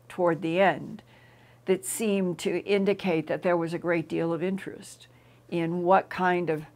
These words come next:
drone activity there was in Colorado, Nebraska, and that area.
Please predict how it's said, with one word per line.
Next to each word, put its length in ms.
drone 760
activity 720
there 200
was 480
in 120
Colorado, 580
Nebraska, 640
and 200
that 160
area. 520